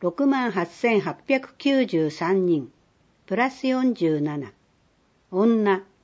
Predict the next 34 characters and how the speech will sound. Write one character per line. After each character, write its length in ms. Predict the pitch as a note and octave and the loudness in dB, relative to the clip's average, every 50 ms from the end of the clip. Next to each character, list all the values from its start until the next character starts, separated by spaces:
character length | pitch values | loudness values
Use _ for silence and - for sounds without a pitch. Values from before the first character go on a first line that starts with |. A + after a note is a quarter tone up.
| _ _ _ - | _ _ _ -2
六 260 | F#3 F#3 F#3 - C#4+ | -2 -2 0 2 0
万 280 | C#4 C#4 C4+ C4+ B3+ A3 | 2 2 2 2 0 0
七 260 | F#3 F3 G3+ A3+ A#3 | 2 2 2 0 0
千 260 | A#3 - A#3 A3 G3 | 0 -2 0 0 2
七 260 | F3+ F#3 G#3 C4 C#4 | 2 2 2 2 0
百 220 | B3+ C4 A#3 - - | -2 -2 -4 -6 -8
三 320 | - - A#3+ B3 B3 A#3+ | -6 -4 -2 -2 -2 -2
十 260 | - F#3 E3+ E3 E3 | -2 0 0 0 0
七 280 | D#3+ E3 E3+ F#3+ A3 A3 | 0 0 0 0 0 0
人。 300 | G3+ F3+ D3+ C3 C3 - _ _ _ _ _ _ _ _ _ _ _ - | 0 0 0 -2 -6 -14 _ _ _ _ _ _ _ _ _ _ _ -6
マ 160 | D#3+ E3+ G3 | -4 -2 -2
イ 80 | A3+ | -2
ナ 160 | A#3 A3+ G#3+ G#3 | -2 -4 -4 -6
ス 180 | - - F#3 | -6 -8 -8
十 280 | - - F#3 F#3 F3+ E3+ | -2 2 2 4 4 2
六。 340 | E3 D3 - - B2+ A#2 - _ _ _ _ _ _ _ _ _ _ _ _ _ _ _ _ _ | 0 -4 -10 -12 -16 -16 -16 _ _ _ _ _ _ _ _ _ _ _ _ _ _ _ _ _
世 220 | _ - B3 A#3+ B3 | _ -4 -4 -4 -2
帯、 220 | - D#3 C3 B2+ - _ _ _ _ _ _ _ _ _ _ _ _ - | -4 -8 -8 -8 -14 _ _ _ _ _ _ _ _ _ _ _ _ -4
六 260 | F3+ F3 E3+ D4+ C#4+ | -4 -2 0 2 2
万 240 | C#4+ C#4 C4 B3+ G#3 | 2 2 0 -2 -2
八 160 | - F#3 F3 | -2 -4 -6
千 400 | - - - - B3 A#3 G#3+ F3+ | -6 -8 -2 0 2 4 4 4
二 140 | F3 F#3 G3 | 4 4 4
百 240 | B3+ B3+ C4 C#4+ | 4 0 0 0
四 300 | C#4 C4+ C4+ C4+ C4+ B3+ | 0 0 2 4 4 2
十 240 | F#3+ E3+ F3 E3+ E3 | 4 4 4 4 4
二 140 | D#3 D#3 D3+ | 4 2 0
世 240 | - - A#3+ A#3 - - | -2 -4 -6 -6 -6 -8
帯。 180 | C#3+ B2+ B2 - _ _ _ _ _ _ _ _ _ _ _ _ _ _ | -12 -12 -12 -18 _ _ _ _ _ _ _ _ _ _ _ _ _ _
プ 120 | - F3 F3+ | -6 -4 -2
ラ 120 | A3 B3 | -2 -2
ス 180 | A#3+ - - A3 | -4 -4 -2 0
七 320 | G3+ F#3+ F#3+ G3+ G3+ F#3+ | 2 4 4 2 2 0
十。 300 | - - C3 B2 A#2+ A2+ | -4 -8 -14 -14 -16 -20